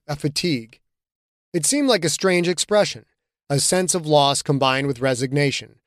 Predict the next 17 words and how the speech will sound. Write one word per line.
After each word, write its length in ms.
as 160
if 140
what 220
was 180
done 260
was 160
done 380
and 120
he 120
already 300
knew 220
he 100
had 200
to 60
move 200
on. 280
"Becca," 420